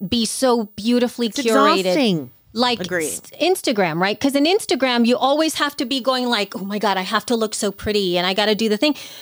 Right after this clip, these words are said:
Speaker 1: And then l-, this is p-, just great because you could just take a picture of what you're doing and you get to s-, to actually see the reality of who people are
Speaker 2: Yeah.
Speaker 1: versus the curation of, like, looking so cute with the fish lips and crap.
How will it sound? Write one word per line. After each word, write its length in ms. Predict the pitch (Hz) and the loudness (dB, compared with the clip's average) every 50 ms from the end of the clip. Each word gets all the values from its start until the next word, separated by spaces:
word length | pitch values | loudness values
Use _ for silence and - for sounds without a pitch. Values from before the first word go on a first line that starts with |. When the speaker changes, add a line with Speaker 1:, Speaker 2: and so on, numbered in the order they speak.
| - - - | -20 -8 -2
Speaker 1:
And 160 | - 311 311 320 | 2 2 4 4
then 260 | 320 311 285 226 - | 4 2 2 0 -4
l-, 440 | - 226 226 190 165 196 185 78 - - - _ _ _ _ _ | -8 -8 -6 -6 -6 -8 -8 -10 -14 -18 -20 _ _ _ _ _
this 360 | - 233 220 311 370 359 - | -6 -2 0 2 2 2 2
is 260 | 381 370 285 - - - _ _ _ _ _ _ _ | 2 0 0 -2 -10 -16 _ _ _ _ _ _ _
p-, 180 | - 247 - 240 | -14 -14 -10 -4
just 300 | - 349 320 - - - | -2 -2 -2 -4 -4 -2
great 340 | - 254 269 254 392 - _ _ | 0 2 2 0 -2 -4 _ _
because 360 | - 247 226 262 269 254 - _ - 214 | -4 -2 0 0 0 -2 -4 _ -6 -4
you 140 | 220 294 277 | -2 0 0
could 100 | 330 - | 0 0
just 180 | 349 349 - | 0 0 0
take 140 | - 381 403 | 0 0 0
a 40 | 370 | 0
picture 320 | - 359 - - - 339 302 | 0 -2 -2 0 0 0 2
of 100 | 262 247 | 2 2
what 140 | 285 277 | 0 0
you're 100 | 277 277 | 0 0
doing 500 | 262 233 277 285 285 262 233 202 185 175 - - | 0 2 2 2 2 2 2 2 0 -2 -4 -4
and 320 | - 233 240 240 240 226 | -2 0 2 2 2 2
you 120 | 214 262 254 | 2 0 0
get 320 | 294 311 302 - _ - | 0 -2 -2 -4 _ -6
to 80 | - 294 | -4 -4
s-, 160 | - - - - - | -4 -6 -8 -6 -4
to 160 | 285 269 254 | -2 0 0
actually 360 | 254 277 - - 302 269 262 | 0 -2 -2 -2 -2 0 0
see 180 | 240 - - 262 | -2 -2 -2 0
the 100 | 254 247 | 0 0
reality 460 | 220 233 233 214 220 226 226 214 208 | 0 0 0 2 2 2 2 2 0
of 100 | 202 196 | 0 0
who 140 | - 226 208 | -2 -4 -4
people 320 | - 196 202 - 202 190 | -4 -6 -4 -2 0 0
are 300 | 175 - 185 190 233 311 | 0 0 2 2 2 2
Speaker 2:
Yeah. 60 | 370 370 - - - - - - | 0 -2 -6 -12 -20 -20 -16 -4
Speaker 1:
versus 460 | 202 226 247 - 320 - 233 214 196 | 0 0 2 2 2 2 0 -2 -2
the 100 | 208 226 | -2 -4
curation 720 | 214 - - 240 214 214 226 233 240 - - 247 220 214 208 | -2 0 0 0 2 2 2 0 0 0 0 0 0 2 0
of, 120 | 202 190 | 0 0
like, 200 | 202 196 190 - | 0 -2 0 -2
looking 320 | 208 202 190 - 214 202 | -2 -2 -2 0 -2 -2
so 220 | 196 - - 202 190 | -2 -2 -2 -4 -4
cute 320 | - - 220 208 196 - | -2 -2 0 0 0 0
with 180 | 190 196 190 - | 0 -2 -2 -4
the 80 | 202 | -8
fish 440 | 185 - - 208 196 - - - - _ _ _ _ - | -8 -4 -4 -4 -4 -4 -6 -10 -12 _ _ _ _ -8
lips 500 | 202 185 170 - - _ - - - - | -6 -4 -4 -6 -8 _ -16 -18 -16 -14
and 180 | - 185 175 160 - _ - | -12 -12 -12 -12 -14 _ -10
crap. 300 | - 190 160 147 - | -8 -6 -6 -6 -8